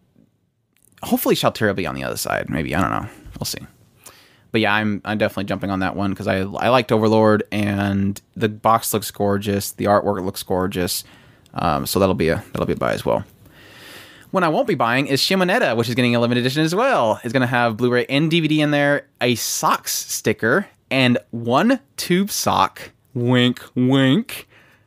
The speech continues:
Pin with leading char-, uh, the leading character and with Pantsu on her head, and a pin with the socks worm on it with the logo. So,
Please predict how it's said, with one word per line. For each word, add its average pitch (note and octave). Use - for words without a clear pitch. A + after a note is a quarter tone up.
Pin G3
with E3
leading E3
char-, D#3
uh, C#3
the C3
leading D3+
character D3+
and A#2+
with A2+
Pantsu C3
on C3
her B2
head, B2
and B2
a A#2
pin A#2
with A2+
the G#2+
socks -
worm F#2+
on E2+
it -
with -
the F#2
logo. C2+
So, -